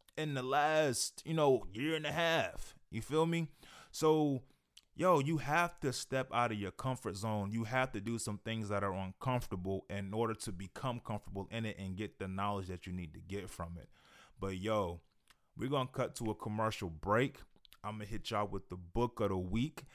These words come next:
and we gonna wrap this thing up. I'll see y'all in a minute, though. Linda, Linda, Linda, listen, Linda.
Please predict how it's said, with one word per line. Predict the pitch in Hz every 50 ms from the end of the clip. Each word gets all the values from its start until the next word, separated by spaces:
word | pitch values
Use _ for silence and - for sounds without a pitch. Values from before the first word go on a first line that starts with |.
| - - - - - -
and | 98 95 98
we | 120 131
gonna | 120 117 110 101 95
wrap | 101 104 104 95 - -
this | - 98 95 - -
thing | - - 98 98 98 95 92 113
up. | 110 98 - - - -
I'll | - 104 107
see | - - 104
y'all | 98 104 101 104 95
in | 90 90
a | 85
minute, | 85 87 90 104 120 127 120 95 - -
though. | 104 101 104 101 98 98 98 98 95 98 - - - - - _ _ _ -
Linda, | - 131 131 123 110 98 92 90 92
Linda, | 101 110 110 104 95 87 90 90
Linda, | 101 107 110 104 90 95
listen, | 95 104 113 104 - 101 95
Linda. | 95 95 92 95 87 92 92